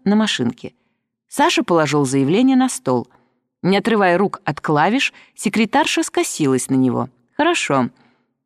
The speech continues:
Оставьте справку с последнего места работы». «У меня её нет. Потерял».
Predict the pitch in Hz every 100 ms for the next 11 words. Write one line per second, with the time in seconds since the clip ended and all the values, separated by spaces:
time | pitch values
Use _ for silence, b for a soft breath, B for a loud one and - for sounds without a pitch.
0 | - 202 - 320 359 262 - 202 226 -
1 | 320 - 202 190 190 254 311 277 160 180
2 | - 262 226 117 113 - - _ _ _
3 | _ _ - 151 156 147 139 139 202 214
4 | 147 165 - _ _ _ - 160 156 120
5 | 131